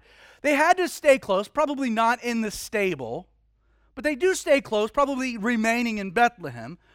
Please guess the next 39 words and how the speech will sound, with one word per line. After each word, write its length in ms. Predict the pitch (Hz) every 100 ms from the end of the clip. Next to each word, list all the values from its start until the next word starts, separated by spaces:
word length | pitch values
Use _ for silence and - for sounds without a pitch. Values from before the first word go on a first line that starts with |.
| _
for 100 | -
roughly 400 | 302 339 339 349
forty 420 | 330 294 285 262
days 360 | 214 233 226 208
or 120 | 196
so. 460 | 160 - 110 101 107 _ _ _
We 120 | 196
can 100 | 262
say 220 | 226 208 180
that 160 | 160
with, 200 | 160 - _
with, 140 | 147 -
with 140 | 160 160
certainty. 480 | - 233 262 233
And 80 | 320
Bethlehem 320 | 233 185 180
was 140 | 202 190
a 40 |
suburb 500 | - 165 147 151 170 - _ _ -
of 140 | 202
Jerusalem, 500 | 156 160 139 135 185
so 120 | 190 190
it 20 |
was 100 | 165
an 80 | 185
easy 240 | 190 170
place 300 | - 151 151
to 80 | -
kind 140 | 156
of 60 | 147
come 140 | 160
in 220 | 180 175
and 80 | 175
out 180 | 147 151
of 120 | 147
the 80 | 139
city 360 | - - 127 131
as 180 | 113
necessary. 720 | 120 151 - 113 - 95 58